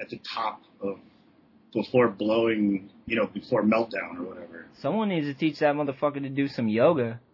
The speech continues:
Speaker 2: That's what he needs, or jerk off more. He's
Speaker 1: Oh,
Speaker 2: probably
Speaker 1: yeah.
Speaker 2: testosterone.
Speaker 1: I don't know if there's fixing that, man. I hope there is, but I don't know. Like, I don't
Speaker 2: Yeah.
Speaker 1: think so.
Speaker 2: Damn. All right, so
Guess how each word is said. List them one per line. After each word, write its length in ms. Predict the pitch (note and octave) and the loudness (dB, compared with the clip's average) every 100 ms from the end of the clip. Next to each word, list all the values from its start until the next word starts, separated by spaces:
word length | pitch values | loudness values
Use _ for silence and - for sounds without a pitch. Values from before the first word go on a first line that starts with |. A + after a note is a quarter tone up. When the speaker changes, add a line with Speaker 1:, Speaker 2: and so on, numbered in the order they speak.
| _ | _
Speaker 2:
That's 220 | - C#3+ F3+ | -4 -2 0
what 100 | D3+ | -2
he 80 | |
needs, 340 | C3 C3+ E3 B2 | -2 -4 -4 -2
or 100 | A#2+ | -4
jerk 320 | A2 C#3 D3 | 0 2 4
off 180 | D3 D#3+ | 2 2
more. 180 | C3+ A#2+ | 0 0
He's 140 | F#3 | 2
Speaker 1:
Oh, 20 | |
Speaker 2:
probably 320 | F#3 F#3 E3+ - - | 4 2 2 -2 -4
Speaker 1:
yeah. 60 | D3+ | -2
Speaker 2:
testosterone. 720 | - D3+ D#3+ C#3+ B2+ A#2 A2+ - _ _ _ _ _ _ - | 2 2 2 -4 -6 -6 -8 -16 _ _ _ _ _ _ -2
Speaker 1:
I 80 | C#3+ | 4
don't 240 | F3 F3 | 6 6
know 220 | D#3 D#3 | 6 6
if 140 | C#3+ B2+ | 4 0
there's 280 | B2+ A2 - | 0 0 -2
fixing 360 | C#3 - B2+ | -4 -4 -4
that, 200 | A#2 G2 | -6 -8
man. 220 | - - - | -14 -18 -12
I 40 | G#2+ | -2
hope 180 | D3+ D3+ | -2 0
there 180 | C#3 B2 | 2 4
is, 120 | C3+ G#2+ | 4 0
but 180 | G2 | -6
I 100 | G2+ | -8
don't 200 | G#2+ G2+ | -6 -4
know. 240 | G#2 F#2+ - - - | -4 -4 -8 -20 -20
Like, 120 | F2 | -12
I 40 | G2 | -8
don't 100 | A#2 | -6
Speaker 2:
Yeah. 100 | G#2+ | -8
Speaker 1:
think 100 | G#2 | -8
so. 260 | - E2+ - _ _ | -12 -14 -20 _ _
Speaker 2:
Damn. 320 | E3 D#3+ C3+ C3+ | 4 4 4 2
All 80 | D#3 | 6
right, 220 | E3 C#3+ | 6 4
so 320 | - D#3+ D3 | 2 0 0